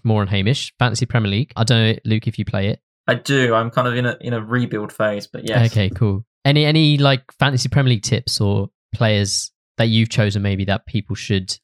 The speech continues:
Speaker 1: have a look at?
Speaker 2: There's lots of quite good value defenders. So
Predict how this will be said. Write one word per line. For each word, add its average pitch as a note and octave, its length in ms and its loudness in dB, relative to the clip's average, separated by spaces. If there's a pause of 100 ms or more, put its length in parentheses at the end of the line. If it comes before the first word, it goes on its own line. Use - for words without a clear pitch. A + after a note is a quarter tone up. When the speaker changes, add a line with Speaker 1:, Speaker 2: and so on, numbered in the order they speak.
Speaker 1:
have G2+ 120 -2
a F#2+ 60 -2
look F#2+ 180 -4
at? - 160 -2 (500)
Speaker 2:
There's C#3 240 2
lots G3 200 -4
of E3 160 -4
quite A#2+ 320 -2
good A#2+ 160 0
value A2+ 280 0
defenders. A2 600 -4 (680)
So A2+ 760 2